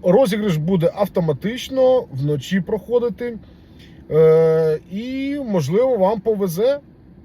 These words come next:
Е, натискайте на, в застаку-, зда-, застосунку Уклон Драйвер, натискайте на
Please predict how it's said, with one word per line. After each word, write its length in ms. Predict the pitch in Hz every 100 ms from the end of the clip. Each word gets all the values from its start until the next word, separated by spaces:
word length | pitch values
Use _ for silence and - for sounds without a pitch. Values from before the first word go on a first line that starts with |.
| - - - - - - - - - - -
Е, 400 | 160 160 160 160
натискайте 920 | 156 165 180 208 208 - 220 202 208
на, 400 | 180 180 175 156 120 -
в 120 | 151
застаку-, 480 | 135 190 - 196 185 170
зда-, 280 | 139 165
застосунку 920 | 185 165 151 202 - 233 - 208 180 175
Уклон 400 | 151 175 175 139
Драйвер, 380 | 143 139 180 226 - - - - - - - - - 156
натискайте 720 | 170 185 220 - 226 208 190
на 480 | 175 170 165 147 117